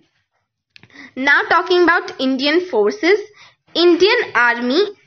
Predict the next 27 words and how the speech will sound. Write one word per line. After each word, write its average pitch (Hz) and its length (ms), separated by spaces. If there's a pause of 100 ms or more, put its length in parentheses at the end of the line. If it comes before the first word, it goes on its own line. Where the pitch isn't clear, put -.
(260)
Indian 277 500
Navy, 226 360 (160)
and 330 120
Indian 285 560 (440)
Air 277 260
Force. - 500
You 254 100
must 240 340
be 247 100
knowing 233 320
there 339 140
are 254 180
three 254 220
forces 262 600
actually. 269 420 (480)
Who 392 140
is 539 220
the 554 180
main 359 200
of 370 140
the 370 180
Indian 294 340
Defence 285 360
Staff? 349 220 (140)
Currently 285 480
it 330 100
is 320 160